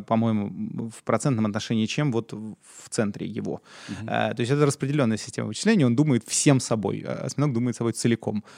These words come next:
Speaker 1: Вот мы как бы не осьминог, но еще и не, не мозг, э, не голова профессора Доуля. Мы, возможно, думаем в-, собой тоже,
Speaker 2: Да, то есть,
Speaker 1: всеми
Speaker 2: э,
Speaker 1: частями.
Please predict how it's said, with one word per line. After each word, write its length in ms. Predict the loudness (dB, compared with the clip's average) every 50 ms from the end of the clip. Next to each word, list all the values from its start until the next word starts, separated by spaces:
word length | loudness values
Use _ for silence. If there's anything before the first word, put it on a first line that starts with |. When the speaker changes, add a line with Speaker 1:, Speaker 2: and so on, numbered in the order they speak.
| -20 -18 -18 -12 -2
Speaker 1:
Вот 200 | 0 0 4 6
мы 120 | 6 6
как 160 | 8 6 4 6
бы 80 | 4 4
не 120 | 6 6 4
осьминог, 440 | 4 2 2 2 2 0 0 0 0
но 240 | 2 2 2 2
еще 400 | 0 0 -2 0 0 0 2 2
и 300 | 2 2 2 2 4 4
не, 260 | 6 6 8 8 6 6
не 200 | 6 8 8 8
мозг, 340 | 10 8 8 6 4 0 0
э, 400 | 2 4 6 6 6 6 4 6
не 120 | 6 8 10
голова 240 | 10 10 10 10
профессора 400 | 8 6 4 4 2 2 2 2 6
Доуля. 380 | 6 6 4 4 2 0 -2
Мы, 380 | -2 -2 -2 0 0 -2 -2 2
возможно, 480 | 6 6 8 8 8 8 8 8 8 6
думаем 500 | 4 4 4 4 6 6 4 4 2 2
в-, 560 | -2 -8 -14 _ _ -18 -16 -16 -14 -8 -6
собой 380 | 2 4 4 6 6 6 6 6
тоже, 400 | 6 4 4 4 2 0 -6 -8 -10
Speaker 2:
Да, 360 | -12 -12 -4 2 2 4 4
то 120 | 2 0 -2
есть, 100 | -2 0
Speaker 1:
всеми 160 | 0 0 0
Speaker 2:
э, 40 | -2
Speaker 1:
частями. 340 | -4 -6 -6 -4 -4 -4